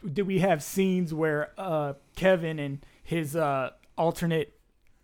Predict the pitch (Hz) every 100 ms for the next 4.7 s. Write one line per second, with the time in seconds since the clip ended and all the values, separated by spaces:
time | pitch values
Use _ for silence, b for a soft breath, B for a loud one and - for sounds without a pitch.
0 | _ _ _ _ - 185 175 160 156 175
1 | 160 139 135 - b b - 165 151 139
2 | - - - - - _ - - _ 208
3 | 185 147 196 190 160 - 185 175 160 -
4 | 165 143 208 190 190 156 147